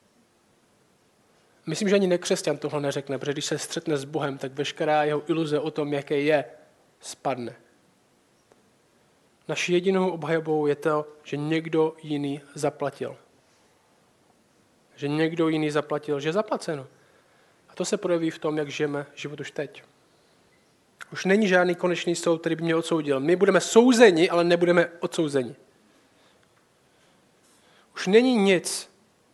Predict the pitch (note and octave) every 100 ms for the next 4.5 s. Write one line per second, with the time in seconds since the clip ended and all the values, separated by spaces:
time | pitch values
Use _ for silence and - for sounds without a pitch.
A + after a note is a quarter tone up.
0 | _ _ _ _ _ _ - - F#3+ F#3+
1 | F#3 G3 G3+ G#3+ G3+ G3 E3+ G3 F#3+ A3
2 | G#3 G#3 F3+ F#3 F#3+ F3 F3+ - - _
3 | - G3+ F#3+ G3+ E3+ D3+ D3 E3 F3 F3
4 | F#3 E3+ F3+ F#3+